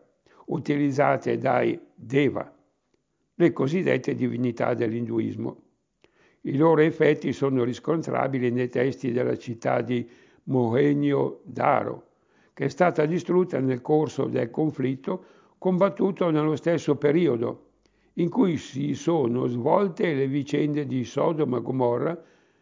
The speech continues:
intorno al duemilaventicinque avanti Cristo. Era situata sulla riva destra del fiume Indo,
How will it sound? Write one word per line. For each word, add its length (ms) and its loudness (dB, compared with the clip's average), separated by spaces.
intorno 500 2
al 80 0
duemilaventicinque 1040 -2
avanti 320 -4
Cristo. 440 -10
Era 240 4
situata 640 2
sulla 300 0
riva 360 2
destra 640 0
del 300 -6
fiume 360 0
Indo, 440 -2